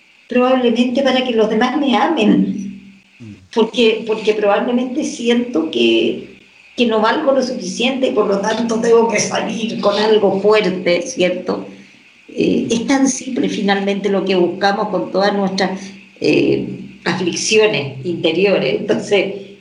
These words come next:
yo diría, hay soberbia en mí, pero ¿qué hay detrás de esa soberbia? ¿Qué pasa? Y creo que el trabajo es múltiple, no es uno. Por un lado lo descubro, lo observo, voy al fondo, lo miro cada vez que aparezco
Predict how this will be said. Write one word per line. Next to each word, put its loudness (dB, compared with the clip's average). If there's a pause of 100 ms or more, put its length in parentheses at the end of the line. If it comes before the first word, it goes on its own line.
(100)
yo 2
diría, 2
hay -2
soberbia 0
en -2
mí, 0 (140)
pero -6
¿qué 0
hay 2
detrás 2
de -4
esa -8
soberbia? -2
¿Qué 2
pasa? 0 (260)
Y 2
creo 2
que 2
el 0
trabajo 2
es 4
múltiple, 2
no 2
es 0
uno. 2 (220)
Por 4
un 4
lado 4
lo 4
descubro, 2
lo 2
observo, 0
voy 2
al 0
fondo, 0
lo 2
miro 4
cada 2
vez 0
que -2
aparezco -2